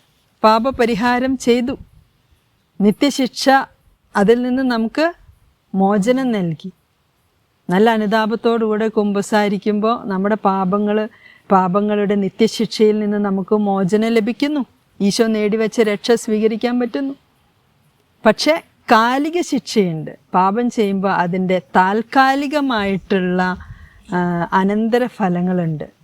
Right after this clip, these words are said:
അപ്പോൾ ചെറിയ രീതിയിൽ നമ്മൾ പരിഹാരം ചെയ്യണം. അല്ല, ഈശോയ്ക്ക് ചെയ്യാനുള്ളത് ഈശോ ചെയ്യേണ്ടതൊക്കെ ഈശോ ചെയ്തു വെച്ചു. പരിശുദ്ധ അമ്മയുടെ റോള് പരിശുദ്ധ അമ്മ ചെയ്തു,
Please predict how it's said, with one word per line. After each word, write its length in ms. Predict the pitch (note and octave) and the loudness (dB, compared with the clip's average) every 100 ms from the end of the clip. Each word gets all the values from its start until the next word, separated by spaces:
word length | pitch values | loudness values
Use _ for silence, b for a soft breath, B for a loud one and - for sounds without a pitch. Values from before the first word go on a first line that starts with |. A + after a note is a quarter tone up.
| - | -12
അപ്പോൾ 120 | B3 | -6
ചെറിയ 400 | A#3+ C#4 C#4+ E4 | 0 2 2 -2
രീതിയിൽ 500 | A#3+ G#3+ F#3 G3 F#3+ | -2 -2 -2 -2 -2
നമ്മൾ 440 | G3 F3 F#3 D4 - - | -2 -2 -2 -4 -6 -2
പരിഹാരം 560 | F3+ F3 F#3+ F#3 F#3 F#3 | -2 0 -2 -2 -2 -4
ചെയ്യണം. 380 | - F3+ F3 - - - - - - - - - - - - - | -4 -2 -2 -4 -8 -10 -12 -12 -12 -12 -14 -16 -16 -16 -8 0
അല്ല, 120 | G#3+ | 2
ഈശോയ്ക്ക് 400 | F3 B3 A#3+ D4 | 2 2 2 2
ചെയ്യാനുള്ളത് 680 | C#4 C#4+ C4+ C4+ C4 A#3+ C4+ | 0 0 0 0 -2 0 -2
ഈശോ 420 | G3 G#3 A#3+ B3 | -2 -2 0 0
ചെയ്യേണ്ടതൊക്കെ 640 | A#3+ A3 A3 A3 G#3+ G#3+ | 0 -2 -2 -2 -2 0
ഈശോ 240 | G3 F#3+ A#3 | 0 2 2
ചെയ്തു 260 | G#3 F#3 | 0 -2
വെച്ചു. 300 | F#3+ D#3+ - - _ F#3 | -4 -6 -10 -20 _ -2
പരിശുദ്ധ 320 | F#3+ A3 C4 | -2 0 0
അമ്മയുടെ 360 | B3 A#3+ B3 B3+ | 0 0 0 0
റോള് 380 | A#3 A#3 C#4 F4 _ G3+ | 0 -2 -4 -6 _ -2
പരിശുദ്ധ 300 | G3 B3+ C4 | -2 0 0
അമ്മ 220 | B3 C4 | 0 0
ചെയ്തു, 280 | B3+ A3 | 0 -2